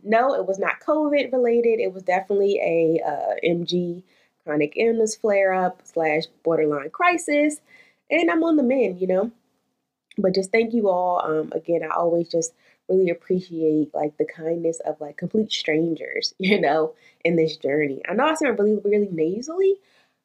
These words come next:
Freaking allergies have been kicking my tail. Like, it's, it's crazy. It's not, it's not the Omarion, y'all. I promise. <laughs> I tested negative for everything, and I don't have any other symptom other than just sounding, sounding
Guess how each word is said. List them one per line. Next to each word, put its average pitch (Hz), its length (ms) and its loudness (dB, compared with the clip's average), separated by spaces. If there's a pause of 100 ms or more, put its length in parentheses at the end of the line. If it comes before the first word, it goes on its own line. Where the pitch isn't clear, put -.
(420)
Freaking 453 300 2
allergies 254 720 0 (180)
have 262 220 2
been 220 100 2
kicking 349 320 0
my 185 180 0
tail. 247 600 -2
Like, 170 340 -2
it's, 311 200 -2 (180)
it's - 120 -2
crazy. 170 440 0 (420)
It's 175 140 -8
not, 214 260 2
it's 208 140 -8
not 240 160 0
the 262 80 0
Omarion, 220 600 2
y'all. 156 240 0
I 175 80 -6
promise. 175 460 -2 (160)
<laughs> - 160 0
I 262 80 2
tested 349 460 0
negative 370 400 2
for 359 80 2
everything, 294 560 0 (340)
and 269 140 0
I - 20 2
don't 359 180 -2
have 311 200 2
any 294 260 2
other 262 240 2
symptom 262 500 -2
other 233 200 2
than 220 160 -2
just 220 180 -4
sounding, 226 400 0
sounding 226 640 2